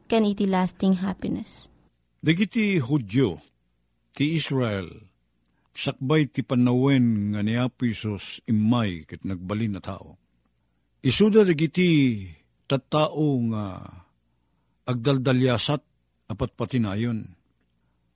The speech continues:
Speaker 2: Dagiti balbalayda, nalaka nga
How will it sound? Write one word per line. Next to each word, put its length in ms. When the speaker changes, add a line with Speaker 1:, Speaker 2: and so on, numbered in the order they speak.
Speaker 2:
Dagiti 480
balbalayda, 960
nalaka 640
nga 200